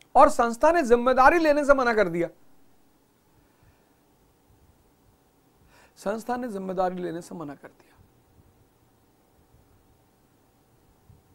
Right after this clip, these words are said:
इस कानून की मांग की जाए, इसकी, इसकी कि सरकार हमें सुरक्षा की गारंटी दे, ये कानून बनाए,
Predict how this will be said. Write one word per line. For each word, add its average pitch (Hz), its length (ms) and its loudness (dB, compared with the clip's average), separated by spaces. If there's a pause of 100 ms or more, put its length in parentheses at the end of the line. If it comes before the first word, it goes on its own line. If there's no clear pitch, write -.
(760)
इस 311 140 -2
कानून 330 500 6
की 294 140 0
मांग 240 320 4
की 208 120 -4
जाए, 190 200 6
इसकी, 262 560 -2
इसकी 262 380 -4 (680)
कि 240 60 -4
सरकार 254 540 6
हमें 294 460 4 (260)
सुरक्षा 254 500 2
की 302 120 2
गारंटी 254 540 4
दे, 240 180 6 (360)
ये 254 100 -4
कानून 294 480 4
बनाए, 233 380 4